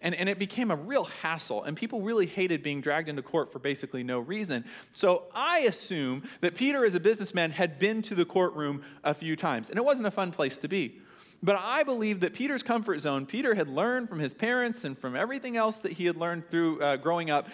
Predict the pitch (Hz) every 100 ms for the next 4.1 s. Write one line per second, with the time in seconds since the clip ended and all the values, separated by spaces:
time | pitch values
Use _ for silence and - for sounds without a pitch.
0 | - 135 131 185 180 165 143 120 123 -
1 | - 135 143 208 233 226 196 180 165 170
2 | 160 131 127 170 190 175 165 165 - 156
3 | 151 - - 120 127 196 240 196 170 160